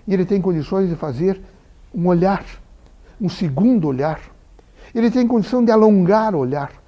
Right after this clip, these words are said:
porque a grande procura nas casas espíritas são pessoas que pararam de olhar.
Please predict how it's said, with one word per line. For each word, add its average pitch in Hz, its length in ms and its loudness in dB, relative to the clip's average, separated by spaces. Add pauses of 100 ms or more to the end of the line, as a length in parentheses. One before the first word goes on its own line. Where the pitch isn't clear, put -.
(280)
porque 262 300 -4
a 190 140 -2
grande 180 500 2 (140)
procura 165 500 -4
nas 123 220 -10
casas 135 240 -6
espíritas 226 420 -8 (140)
são 220 140 0
pessoas 214 320 -2
que 240 100 -8
pararam 220 440 -2
de 214 100 -2
olhar. 208 300 -2